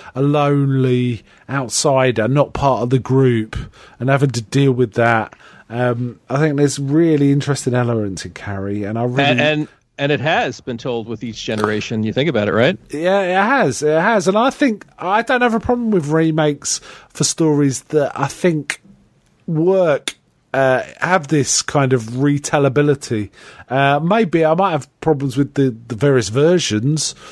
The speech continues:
Speaker 1: but the principle, I think, is solid for Carrie. I think it w-, really works. You know, it's that kind of story. Uh, and I think Sissy Spacek is terrific in it. Um, so, uh,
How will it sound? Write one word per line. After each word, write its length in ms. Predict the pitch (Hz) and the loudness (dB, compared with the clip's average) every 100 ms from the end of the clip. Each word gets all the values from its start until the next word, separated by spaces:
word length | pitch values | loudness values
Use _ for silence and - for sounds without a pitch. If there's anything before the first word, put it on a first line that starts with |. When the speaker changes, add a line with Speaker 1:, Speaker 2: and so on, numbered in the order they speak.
| - - _ | -20 -20 _
Speaker 1:
but 300 | - 139 - 131 | 0 0 0 -2
the 80 | |
principle, 760 | 143 - 226 220 - 143 117 113 | 0 2 0 2 0 0 2 2
I 120 | 131 | 2
think, 240 | 147 156 - | 0 -4 -2
is 180 | 147 | -2
solid 380 | - 196 214 143 | 2 2 4 2
for 120 | - | -2
Carrie. 420 | 104 117 113 160 - 160 | -2 0 0 0 -4 -10
I 60 | |
think 260 | - 160 - | -6 -6 -4
it 80 | 123 | -2
w-, 260 | 135 143 | 0 0
really 280 | 127 143 135 | 2 0 2
works. 300 | 131 117 - - - - | 2 0 -4 -16 -20 -2
You 120 | 151 | 2
know, 220 | 127 107 104 | 4 2 2
it's 320 | 147 131 - | 0 0 -2
that 220 | 131 127 - | 0 0 0
kind 220 | 147 131 | 2 2
of 80 | - | -2
story. 340 | 156 143 101 - - - - | -2 -2 -4 -10 -16 -12 -2
Uh, 60 | |
and 320 | 135 139 120 | 0 2 2
I 100 | 175 196 | 2 4
think 120 | 170 | 2
Sissy 300 | - 190 175 | 2 2 0
Spacek 560 | - 160 143 - 131 | 2 2 2 2 0
is 300 | 101 123 - - - | 0 -2 -4 -8 -4
terrific 640 | - 131 143 - 160 - | 0 2 2 0 -2 0
in 80 | 165 | 0
it. 240 | 165 151 - - - - - | 0 -2 -12 -20 -20 -20 -4
Um, 380 | 131 135 131 - - | 2 2 2 -2 -4
so, 340 | - 143 131 - _ | 2 2 0 -8 _
uh, 200 | - 101 | -10 -8